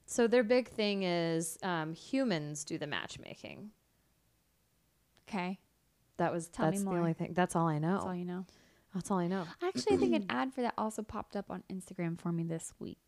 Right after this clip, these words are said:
Speaker 1: Yeah?
Speaker 2: Yeah. I thought
Speaker 1: I
Speaker 2: it
Speaker 1: keep
Speaker 2: was,
Speaker 1: seeing
Speaker 2: I
Speaker 1: it
Speaker 2: didn't realize it was a
Speaker 1: on
Speaker 2: dating, I guess I
Speaker 1: Mm.
Speaker 2: would, I guess I kinda knew.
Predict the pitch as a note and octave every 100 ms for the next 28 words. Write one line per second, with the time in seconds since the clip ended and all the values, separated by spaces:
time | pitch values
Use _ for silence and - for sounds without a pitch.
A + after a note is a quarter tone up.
0 | _ - _ - G3+ F#3+ A#3+ B3 _ _
1 | _ F#3 F3+ E3+ - - A3+ C4+ C4 G#3+
2 | - - - C4 A#3+ C#4 - B3+ A#3+ A3+
3 | G#3+ G3 G3 G3+ G#3 G#3 _ _ _ _
4 | _ _ _ _ _ _ _ _ - G#3
5 | F#3+ F3+ E3+ F3 - F#3+ B3+ B3+ - G3
6 | F3+ F#3 F#3 F#3+